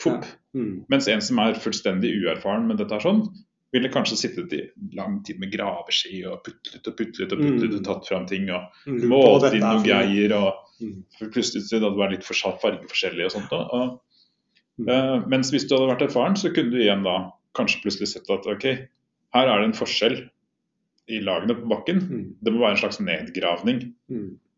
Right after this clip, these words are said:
Speaker 1: her, som man ikke engang hadde sett hvis man ikke hadde hatt den samme erfaringen.
Speaker 2: Så da sitter du og ser på den, eh, konkrete lille tingen du har funnet i bakken, hvor du ser,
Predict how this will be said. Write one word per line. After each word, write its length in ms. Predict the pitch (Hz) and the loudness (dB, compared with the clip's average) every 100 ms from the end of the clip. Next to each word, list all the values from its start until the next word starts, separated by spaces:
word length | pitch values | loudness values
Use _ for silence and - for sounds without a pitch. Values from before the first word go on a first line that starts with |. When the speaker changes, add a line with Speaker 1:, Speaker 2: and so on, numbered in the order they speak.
| - | 0
Speaker 1:
her, 200 | 151 190 | 2 2
som 220 | - 127 | 2 0
man 100 | 123 | 2
ikke 260 | 127 120 101 | 2 2 4
engang 200 | 101 - | 6 6
hadde 100 | 101 | 6
sett 420 | 104 - 139 - - | 0 -2 -4 -8 -12
hvis 120 | 107 | -6
man 100 | 113 104 | -4 -4
ikke 180 | 98 | -4
hadde 160 | 90 92 | -2 -2
hatt 60 | 90 | -4
den 60 | 98 | -4
samme 240 | 92 85 | -4 -4
erfaringen. 420 | 82 85 82 92 - - _ _ 151 | -6 -6 -6 -10 -14 -20 _ _ -2
Speaker 2:
Så 100 | 160 | 4
da 60 | 156 | 6
sitter 220 | 147 139 135 | 6 2 4
du 60 | |
og 60 | 139 | 4
ser 240 | 143 120 131 | 4 -2 0
på 180 | 123 | 2
den, 100 | 123 | 2
eh, 480 | 123 120 - _ - | 0 -2 -10 _ -6
konkrete 380 | - 143 135 123 143 | 0 2 2 4 6
lille 200 | 127 120 | 6 4
tingen 140 | 123 | 2
du 60 | 120 | 4
har 100 | 123 | 4
funnet 80 | 120 | 4
i 80 | |
bakken, 220 | 120 - 135 | 0 0 2
hvor 100 | 131 | 2
du 40 | |
ser, 460 | 113 120 113 - | 2 -2 -4 -6